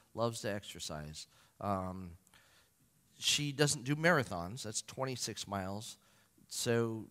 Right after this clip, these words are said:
she, what she does is half marathons, only, only thirteen miles, right? No big deal. But you have to, you have to train for that sort of thing. You have to, you have to build up to that. And what you're doing when you're training,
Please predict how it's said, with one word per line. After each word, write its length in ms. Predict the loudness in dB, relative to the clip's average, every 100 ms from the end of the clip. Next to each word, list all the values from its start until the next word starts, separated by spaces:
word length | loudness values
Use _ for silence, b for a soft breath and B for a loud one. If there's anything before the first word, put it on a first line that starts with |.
| -10
she, 280 | -8 -8 -6
what 140 | -4
she 160 | -4 -2
does 240 | 0 0
is 120 | -4
half 360 | -4 2 2 0
marathons, 560 | -8 -8 -8 -14 -12 -10
only, 240 | -8 -10 -12 -10
only 220 | -8 -8
thirteen 500 | -10 -10 -10 -12 -12
miles, 300 | -14 -14 -10
right? 260 | -8 -8 -10 b b b
No 100 | -8
big 220 | -6 -6 -6
deal. 300 | -8 -8 -12 _ B B B B B
But 160 | -2 0
you 80 |
have 260 | 4 6 6
to, 220 | 4 -4
you 80 | 2
have 140 | 2 2
to 100 | -2
train 560 | 2 12 12 12 8
for 200 | 2 0
that 260 | 2 0 0
sort 220 | -4 -4
of 80 | -4
thing. 260 | -6 -6
You 120 | -6 2
have 220 | 4 2
to, 360 | -2 -4 -4 -8 B B B
you 120 | -4
have 180 | -2 -2
to 80 | -2
build 320 | 4 4 8
up 220 | 8 8
to 100 | 2
that. 320 | -6 -6 -8 -14 _
And 160 | -6 -2
what 220 | -2 -4
you're 80 | -8
doing 580 | 4 6 8 6 0 -8 B B -6
when 180 | -4
you're 100 | -4
training, 720 | -6 2 4 4 2 -4 -8